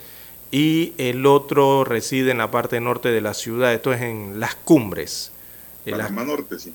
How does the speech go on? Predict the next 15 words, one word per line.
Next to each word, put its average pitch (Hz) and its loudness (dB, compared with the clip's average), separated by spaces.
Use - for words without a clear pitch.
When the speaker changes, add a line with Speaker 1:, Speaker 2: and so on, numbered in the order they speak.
Speaker 1:
Sí, 135 0
en 117 -2
Las 107 -2
Cumbres 170 4
vive 127 4
Jiménez 180 0
y 139 6
Morales, 135 6
eh, 113 -4
sí 147 2
en 135 2
Panamá 120 -2
Oeste, 127 0
en 117 -4
Arraiján. 98 -4